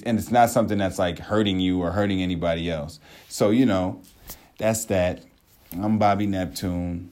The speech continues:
This was I Don't Know Yet. Uh, make sure you stay tuned for my next episode. I'm gonna be talking about fatherhood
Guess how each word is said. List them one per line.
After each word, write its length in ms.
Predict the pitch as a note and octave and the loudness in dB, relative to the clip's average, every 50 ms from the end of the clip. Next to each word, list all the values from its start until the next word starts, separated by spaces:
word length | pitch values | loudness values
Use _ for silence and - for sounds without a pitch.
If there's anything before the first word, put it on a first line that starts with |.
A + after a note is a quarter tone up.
| - _ - | -16 _ -6
This 220 | F#2+ G2 F#2+ - | -6 -4 -4 -4
was 140 | G#2 G2+ F#2+ | -4 -2 0
I 160 | - F#2 F#2+ | 2 2 4
Don't 200 | F#2+ G2 G2 G2 | 2 2 0 0
Know 160 | F#2+ F#2 F2+ | 0 -2 -2
Yet. 320 | F2+ F2+ F2+ F2+ F2 D#2 - - - - - - - - | -2 -2 -2 -2 -4 -4 -8 -12 -18 -20 -20 -16 -8 -2
Uh, 200 | - E2+ F2 F2+ | 0 2 2 4
make 220 | F#2 G2+ G#2+ A2 | 4 4 2 2
sure 240 | - - A#2+ A2+ A2 | 2 2 4 4 4
you 340 | A2 G#2+ G#2+ G#2+ G#2 G2+ F#2+ | 4 4 2 2 0 0 -2
stay 360 | - - - - G#2 G#2 G#2 | -4 -6 -4 0 2 2 2
tuned 320 | G#2 - - A2 G#2 G2+ | 2 0 0 0 0 0
for 140 | G2+ - G2 | -2 -4 -2
my 160 | F#2+ F#2 F2+ | -2 0 0
next 380 | F2+ F2+ F#2 G2 G2 - - - | 0 0 0 0 -2 -2 -2 -2
episode. 560 | G#2 G#2 - G2 F#2+ - - G2 G2 F#2+ F#2+ | -2 -2 -2 -4 -6 -4 -2 -2 0 0 -2
I'm 120 | F#2 F#2 F#2 | -2 -2 -2
gonna 100 | F#2 F2 | -4 -4
be 100 | F2+ F2+ | -4 -4
talking 400 | - - G2+ F#2+ F#2+ - F#2 F2+ | -2 0 2 2 2 0 -2 -4
about 300 | F2 F2 F#2 F2+ F#2 E2+ | -2 -2 -2 -2 -2 -4
fatherhood 840 | - - F2+ F#2 G2 F#2 F#2+ F2+ F#2 F#2+ F#2 E2 D2 B1 - - | -4 -2 0 0 0 0 -2 -6 -6 -6 -8 -8 -10 -12 -14 -16